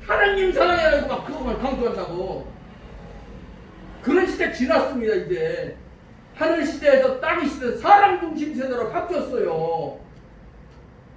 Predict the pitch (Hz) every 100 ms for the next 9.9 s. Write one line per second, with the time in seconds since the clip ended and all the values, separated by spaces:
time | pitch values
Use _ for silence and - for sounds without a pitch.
0 | - 247 254 262 - 320 302 302 262 226
1 | 240 - - - - 208 285 294 302 262
2 | - 294 285 262 233 214 175 185 185 247
3 | - - - - 285 294 277 - 277 262
4 | 254 220 233 226 208 180 170 - 151 -
5 | - - - - - 240 240 240 247 220
6 | 262 349 311 262 208 214 208 190 180 165
7 | 165 151 147 165 190 165 131 - - -
8 | - - - - - - - - 294 302
9 | 302 269 240 175 185 185 185 202 -